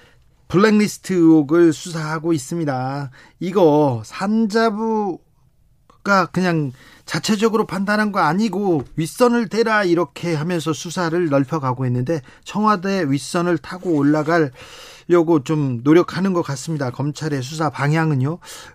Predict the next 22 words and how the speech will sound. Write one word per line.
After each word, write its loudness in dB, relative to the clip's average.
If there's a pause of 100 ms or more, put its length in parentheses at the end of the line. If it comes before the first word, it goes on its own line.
그 2
위에는 4
조국 -2
민정수석과 -2 (100)
임종석 0 (500)
비서실장이 0
있습니다. -4
백 -2
장관이 0 (600)
한양대 2
교수고요. -6
한양대 -2
인맥, 0
임종석 0 (220)
실장과 -2
인맥이 0
또 -4
얽혀 0
있다, -2
이렇게 -2
얘기하는데, 2 (680)
어, 4